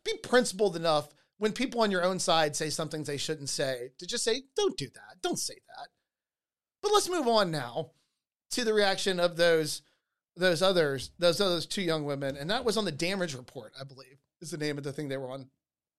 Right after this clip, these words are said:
And those women evaluated this. And the first one says, "Jane's gonna go there. That's just Jane being Jane. She's gonna go there and do what?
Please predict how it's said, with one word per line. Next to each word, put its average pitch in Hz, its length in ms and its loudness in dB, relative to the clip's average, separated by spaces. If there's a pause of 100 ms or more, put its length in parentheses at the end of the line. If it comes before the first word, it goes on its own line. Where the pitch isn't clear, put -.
(140)
And 208 100 2
those 214 160 6
women 185 440 0
evaluated 160 500 4
this. 131 220 -4
And 165 80 -4
the 170 40 -2
first 254 260 -4
one 190 140 -2
says, 165 380 0 (1400)
"Jane's 202 380 -2
gonna 269 160 2
go 277 200 4
there. 123 400 -6 (960)
That's - 240 -2
just 190 220 -2
Jane 254 460 4
being 277 260 2
Jane. 220 400 2
She's 294 340 0
gonna 240 200 -4
go 220 180 4
there 196 160 2
and 180 140 0
do 208 120 -2
what? 180 400 -4